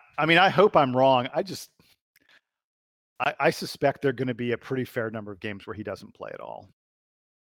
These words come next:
He may be the eighth man. I think there are gonna be a fair number of games where he doesn't play at all. A-, and I love the kid, and I think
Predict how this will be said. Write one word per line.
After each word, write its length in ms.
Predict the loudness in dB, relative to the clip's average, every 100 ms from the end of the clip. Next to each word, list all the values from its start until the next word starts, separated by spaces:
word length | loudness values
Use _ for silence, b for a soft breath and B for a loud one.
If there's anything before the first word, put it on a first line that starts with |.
| _ _ _ _
He 100 | -2
may 160 | 4 4
be 260 | 4 2 4
the 160 | 4
eighth 280 | 2 0 -2
man. 400 | -2 -2 -4 -10 _
I 100 | -8
think 260 | -4 -6 -4
there 80 | -6
are 40 | -4
gonna 100 | -4 -2
be 40 |
a 40 | -2
fair 180 | -4
number 180 | -4 -8
of 80 | -10
games 220 | -10 -12
where 80 | -12
he 60 | -12
doesn't 260 | -12 -14
play 160 | -16 -12
at 60 |
all. 220 | -12 -14 -20 _ _ _ _ _ _ _ -4
A-, 160 | 0 2
and 80 | 4
I 120 | 4
love 280 | 6 4 4
the 80 | -4
kid, 320 | -4 -8 -6
and 140 | 0
I 100 | 2
think 380 | 2 0 -2